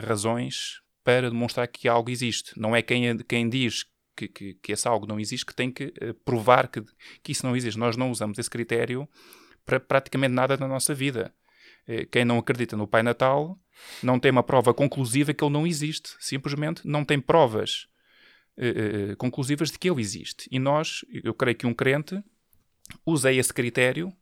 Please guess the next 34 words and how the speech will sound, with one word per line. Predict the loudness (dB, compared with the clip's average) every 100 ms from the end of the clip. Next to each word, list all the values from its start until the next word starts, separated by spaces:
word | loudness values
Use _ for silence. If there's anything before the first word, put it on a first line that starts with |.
| _
por | -6
defeito. | -4 2 6 6 2 -8 -12 _ -20 -20 _ -4
Não | 0
havendo | 2 2 2
uma | 2
prova | 0 0 2 0
de |
que | 0
algo | 0
existe, | -2 -6 -6 -10 -10 -10 -8
se | -4
a | -4
experiência | -2 0 0 0 -2
não | -2
revela, | -2 4 6 6 2 -4 _ -20 -20 -20 -6
se | -4 0
não | 2 4
há, | 6 6
eh, | 4 0 -4 -6 -6 -6
argumentos | -4 -2 -2 -2 -2
sólidos, | 2 2 2 -4 -6 -10 -12 -16 _ _ _ _ -20 -10 -4
eu | -2
não | 0
parto | 2 2 2
do | -2
pressuposto | -2 -6 -2 -4 -4 -10
que | -6
ele, | -4 -4 -8
que | -8 -6
essa | -6 -6
coisa | -6 -4
existe. | -6 -8 -10 -12
E, |
portanto, | -8 -4 -4 -6